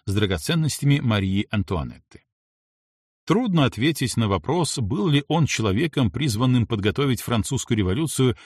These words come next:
или он шарлатан, выдававший себя за мага.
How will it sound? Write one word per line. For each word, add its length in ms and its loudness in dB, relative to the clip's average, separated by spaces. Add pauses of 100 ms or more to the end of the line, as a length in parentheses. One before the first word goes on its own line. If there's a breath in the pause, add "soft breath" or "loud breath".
(160 loud breath)
или 260 2
он 140 2
шарлатан, 720 0
выдававший 560 -2
себя 300 -2
за 120 -2
мага. 360 -6